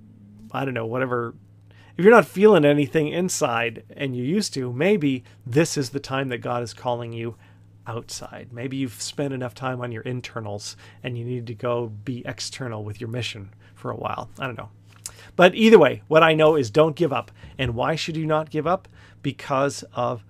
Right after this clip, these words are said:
the person and work of Jesus Christ, which reveals to us the nature of God and his grace and his truth and desiring the best for us. On to the do's of, uh, spiritual life.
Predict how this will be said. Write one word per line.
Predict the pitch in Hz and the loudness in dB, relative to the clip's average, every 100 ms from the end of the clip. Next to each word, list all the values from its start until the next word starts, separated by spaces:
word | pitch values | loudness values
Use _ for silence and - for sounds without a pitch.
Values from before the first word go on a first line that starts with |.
| - - | -20 -16
the | 143 | -14
person | - 120 - 135 | -8 -8 -6 -10
and | 127 113 | -10 -8
work | 113 113 | -8 -8
of | 113 | -10
Jesus | 101 107 113 - | -10 -12 -12 -12
Christ, | - 117 117 - | -12 -12 -12 -12
which | 110 | -10
reveals | 127 113 120 120 - | -8 -6 -6 -8 -8
to | 117 | -10
us | 113 - | -10 -12
the | 107 | -12
nature | 107 - 104 | -14 -14 -14
of | 107 | -14
God | - 95 - - - - | -12 -10 -12 -20 -20 -14
and | 135 | -12
his | 113 | -12
grace | - 120 127 127 - | -14 -12 -10 -10 -14
and | 170 | -10
his | 139 - | -10 -12
truth | - 113 - - | -16 -18 -18 -14
and | 127 | -12
desiring | 113 104 113 120 123 | -10 -8 -8 -8 -4
the | |
best | 131 170 - | 0 0 -2
for | 120 | -6
us. | 110 - - - _ _ _ - - - | -6 -12 -14 -20 _ _ _ -20 -20 2
On | 165 175 - | 4 4 4
to | 156 151 151 - - - | 4 6 4 0 -20 0
the | 156 | 2
do's | 143 - 151 165 131 110 - - - - - _ - | 2 2 6 6 6 0 -10 -12 -14 -20 -20 _ -6
of, | 127 120 113 - | -6 -6 -10 -10
uh, | 131 127 | -6 -4
spiritual | 120 - 131 113 135 | -6 -4 -4 -4 -8
life. | - - - | -10 -10 -18